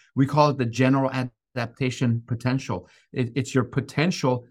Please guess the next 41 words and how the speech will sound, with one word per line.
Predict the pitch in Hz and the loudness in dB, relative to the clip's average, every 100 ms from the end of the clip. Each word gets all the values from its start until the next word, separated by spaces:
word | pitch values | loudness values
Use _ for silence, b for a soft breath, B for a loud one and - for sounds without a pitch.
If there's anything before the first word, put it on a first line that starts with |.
| _ | _
to | 147 | -6
adapt | 135 113 131 123 - - | -6 0 2 2 0 -10
to | 120 | -10
stress. | - 143 127 117 - b | -4 0 2 0 -8 b
That | 139 135 117 | -2 -2 -2
gap, | - 151 120 110 | 2 2 2 -2
G | - 135 147 | -4 0 2
A | 165 | 2
P, | 165 - 120 117 - - | -2 -2 -2 -2 -8 -8
can | - 147 | -2 2
be | 135 | 2
wide | 117 117 117 135 147 | 2 4 6 4 4
or | 131 | 0
it | 127 | 0
can | 131 | -2
be | 123 | 0
narrow. | 117 127 143 | 0 0 -2
If | - | -4
it's | 113 - | -8 -4
narrow, | 120 139 156 123 | 0 2 4 2
a | 117 | 0
little | 131 | -2
bit | 123 | -4
of | 113 | -6
stress | - - 123 - | -8 -4 -4 -2
will | 110 | -4
make | 110 107 | -4 -4
you | 110 | -6
sick. | - 147 120 - b b | -2 -2 -2 -10 b b
If | 117 | -6
it's | 113 113 | -4 0
wide, | 120 160 131 113 | 2 4 2 -2
a | 113 | -6
lot | 110 127 | -4 -2
of | 127 | -4
stress | - 127 120 | -4 -2 -2
can | - 113 113 b b - | -4 -4 -4 b b -12
appear | - 143 190 | 0 4 4
in | |
your | 147 104 | 4 2
life | 95 101 107 | 2 0 -4